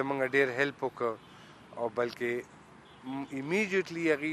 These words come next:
یو سکول خالي شو، سکول بلډینګ و، هغه خالي شوی و او د هغې نه سکول بل نوي بلډینګ ته شفټ شو. هغې راله،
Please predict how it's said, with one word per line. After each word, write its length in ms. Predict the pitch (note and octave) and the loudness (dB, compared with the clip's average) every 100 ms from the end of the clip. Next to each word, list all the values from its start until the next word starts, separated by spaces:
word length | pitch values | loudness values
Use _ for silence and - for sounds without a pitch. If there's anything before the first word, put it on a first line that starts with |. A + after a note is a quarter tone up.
| D3+ | 2
یو 80 | C#3 | 0
سکول 300 | - F3 E3+ | -2 -6 -4
خالي 380 | - D3 C3+ C3 | 4 6 4 -2
شو، 340 | - D3+ D3 - | 0 0 0 -4
سکول 180 | D3 | -8
بلډینګ 460 | C#3 C3+ C3 C#3+ D3 | 0 0 2 2 2
و، 220 | C#3 B2 G#2+ - - - - - | 2 0 -2 -12 -20 -20 -16 -2
هغه 140 | C3 C#3+ | 2 4
خالي 260 | C3 B2 - | 4 0 -2
شوی 240 | C#3 C#3 | 0 2
و 220 | C3+ B2+ A#2+ | 2 4 2
او 80 | |
د 60 | A2+ | 2
هغې 200 | A#2 B2 A#2+ | 0 -2 -8
نه 40 | |
سکول 260 | - B2+ A#2 C3 | -8 -10 -4 -2
بل 100 | C#3 - - | -4 -8 -14
نوي 240 | A#2+ C3+ D3 | -4 -2 0
بلډینګ 320 | C3+ B2+ B2 | -2 -4 -4
ته 80 | A#2+ G#2+ - - - - - | -6 -8 -12 -20 -20 -18 -2
شفټ 200 | B2 - | -2 0
شو. 220 | B2+ A2+ G#2+ - - - - - | 0 0 -2 -12 -20 -20 -12 -2
هغې 220 | A#2 D3+ D#3+ | 2 4 8
راله، 260 | D3 C#3 | 10 10